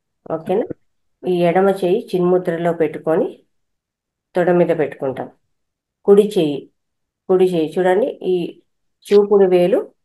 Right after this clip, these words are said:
ఇక్కడ ఇలా. తర్వాత,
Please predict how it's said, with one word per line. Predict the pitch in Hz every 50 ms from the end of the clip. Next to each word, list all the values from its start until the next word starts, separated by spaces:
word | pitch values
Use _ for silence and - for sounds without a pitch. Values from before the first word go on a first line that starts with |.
| _ _ _ _ _
ఇక్కడ | 185 185 180 - 160 139 - - - _ _ _ _ _ _ _ _ _ _ _ _ _ _ _ _ _ _ _ _ _ _ _ _ _ _ _ _ _ _ _ _ _ _ _ _ _ _ _ _ _ _ _ _ _ _ _ _ _ _ _ _ -
ఇలా. | 135 151 147 - - - _ _ _ _ _ _ _ _ _ _ _ _
తర్వాత, | 165 165 160 165 170 165 165 160